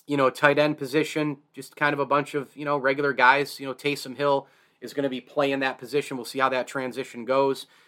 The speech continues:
Uh, again, the O-line is decent. Um, you know, I think the defense will be better than people think.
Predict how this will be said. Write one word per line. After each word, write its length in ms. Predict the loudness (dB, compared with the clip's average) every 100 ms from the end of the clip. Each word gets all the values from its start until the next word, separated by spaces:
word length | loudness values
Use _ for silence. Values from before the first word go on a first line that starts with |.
| _ -4
Uh, 260 | 0 2 2
again, 260 | 2 2
the 120 | 4
O-line 340 | 2 4 2 2
is 160 | -2
decent. 480 | -4 -6 -2 -2 -4 -8 _ _ _ _
Um, 500 | 0 2 0 -4 -14 _ _
you 100 | -2
know, 220 | 0 0 -6
I 100 | -4
think 160 | -2 -2
the 80 | -4
defense 560 | -2 -4 2 2 2
will 100 | -4
be 140 | -6 2
better 280 | 4 6 4
than 140 | -2
people 340 | -8 -8 -8 -4
think. 380 | -4 -4 -10